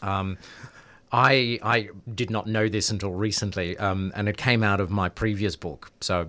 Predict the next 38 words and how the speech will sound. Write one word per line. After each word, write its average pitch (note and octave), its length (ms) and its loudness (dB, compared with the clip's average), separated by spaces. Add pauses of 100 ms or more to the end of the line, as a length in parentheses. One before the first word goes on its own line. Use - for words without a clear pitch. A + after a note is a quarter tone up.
I F2 300 -2
had F#2 160 -4
a G2 40 -2
non-fiction F#2+ 520 -2
book F2+ 160 -6
called, F2+ 400 -4
um, E2+ 340 -4
The F2 140 -4
Supernatural F2 760 0
Survival F2+ 540 -2
Guide, C2 360 -6 (500)
which G#2+ 180 -2
kind A2 300 0
of F#2+ 240 -2
looked B2 240 0
at G#2+ 80 2
all G#2 160 4
the, F2+ 360 0
you G#2 140 -2
know, F2+ 120 0
weird, G2 340 -2
mysterious E2+ 540 0
stuff - 260 -2
in F2+ 80 -4
the E2+ 60 -6
world D#2 360 -6
and F2 160 -8
kind F#2 200 -4
of D#2+ 40 -4
took - 140 -6
a F2+ 40 -6
scientific - 760 -2
approach - 460 -6
to D#2+ 120 -10
it D2+ 80 -10
all D2 120 -8
and D2+ 100 -8
asked, D2 320 -6